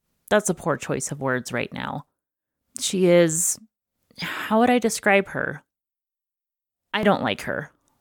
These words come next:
I'll just say that. But their boy seems like a good kid. Can't be more than ten or twelve.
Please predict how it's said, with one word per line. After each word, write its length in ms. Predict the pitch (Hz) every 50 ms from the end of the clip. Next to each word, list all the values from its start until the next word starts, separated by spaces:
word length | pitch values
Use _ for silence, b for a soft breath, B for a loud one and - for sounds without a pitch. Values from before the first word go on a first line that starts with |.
| _ _ -
I'll 100 | 190 208
just 200 | 190 202 196 -
say 160 | - 165 139
that. 280 | 127 127 117 117 117 - _ _ _ _ _ _ _ _ _ _ _ _ _ _ _ _ _ _ _ _ _ _
But 140 | - 220 -
their 100 | - 214
boy 220 | 190 208 240 294
seems 320 | 285 - - 190 156 147 -
like 160 | 147 135 -
a 60 | 147
good 260 | 131 - 139 127 -
kid. 360 | - - 127 127 147 160 202 196 _ _ _ _ _ _ _ _ _ _ _ _ _ _
Can't 240 | - - 247 202 -
be 100 | - 208
more 160 | 185 180 170
than 160 | 160 151 151 151
ten 220 | - 180 160 143
or 80 | - -
twelve. 520 | - - 170 175 165 143 147 151 - -